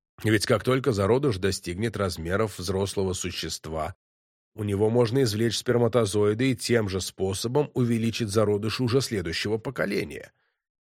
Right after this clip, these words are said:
Филдхарст подошёл к следующему столу в ряду и показал настоящий на нём бак.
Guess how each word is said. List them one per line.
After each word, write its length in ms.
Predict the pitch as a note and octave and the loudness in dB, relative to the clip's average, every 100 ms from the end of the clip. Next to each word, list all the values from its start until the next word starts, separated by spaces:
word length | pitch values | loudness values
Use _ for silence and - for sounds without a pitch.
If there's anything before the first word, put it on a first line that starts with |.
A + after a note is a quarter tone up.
| _ _ _ _ _ - | _ _ _ _ _ -6
Филдхарст 760 | A#2+ C#3 B2+ C3 B2 A2+ - - | 4 4 6 4 4 2 -6 -4
подошёл 460 | G#2 G#2+ - C3 | 0 0 2 0
к 60 | A#2+ | 0
следующему 680 | - B2 A2+ G2 G#2+ G2+ | 2 4 4 0 -2 -2
столу 380 | G2+ - A2 A#2 | -2 0 2 2
в 80 | G2+ | 0
ряду 320 | G2+ G2 C#3+ | -2 0 0
и 80 | F3+ | 0
показал 560 | C#3 C3 B2+ F#2+ B2 C3 | 0 0 0 4 4 4
настоящий 720 | C3 - G#2+ G2+ A2 - B2 | 0 0 0 2 2 0 -4
на 140 | A2 | -2
нём 240 | G2+ G2 F2 | -2 -2 -4
бак. 340 | C#2 - - | -8 -10 -20